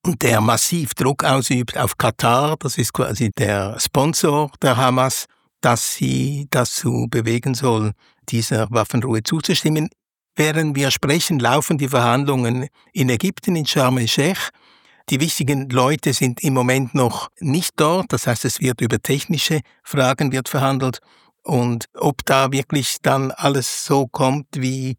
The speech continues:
sich der Trump das vorstellt, mal sehen.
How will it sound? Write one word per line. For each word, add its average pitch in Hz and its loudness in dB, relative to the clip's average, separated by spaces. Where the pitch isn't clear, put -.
sich - -2
der 123 0
Trump 156 -4
das 127 0
vorstellt, 139 -2
mal 123 2
sehen. 113 0